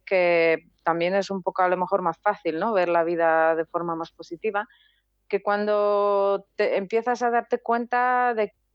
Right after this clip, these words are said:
que, em, bueno, pues que a lo mejor lo que tú querías hacer no puedes, o fracasas, o tropiezas, y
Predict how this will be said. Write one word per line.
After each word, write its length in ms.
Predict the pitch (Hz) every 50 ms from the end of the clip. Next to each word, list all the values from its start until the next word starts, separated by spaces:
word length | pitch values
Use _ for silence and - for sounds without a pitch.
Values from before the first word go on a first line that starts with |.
| _ -
que, 440 | 214 208 202 196 196 196 190 190 - - 151
em, 600 | 190 185 196 196 196 196 196 196 190 190 190 190
bueno, 280 | 196 247 240 220 247 254 -
pues 100 | 190 -
que 120 | _ 196
a 40 | 190 190
lo 60 | 185
mejor 260 | 185 - 196 196 - -
lo 140 | 208 202 -
que 80 | 208
tú 120 | 202 208 -
querías 360 | - 202 202 190 190 185 185
hacer 420 | 180 - - 196 190 190 190 175 139
no 180 | 190 180 170 170
puedes, 480 | - 233 269 269 240 226 226 226 - -
o 80 | -
fracasas, 760 | - - - 151 - - 170 247 240 - 202 185 196 202 - -
o 220 | - 180 175 165
tropiezas, 760 | - 165 156 156 - 226 247 254 - - 175 165 170 - - -
y 320 | - 160 185 190 190 196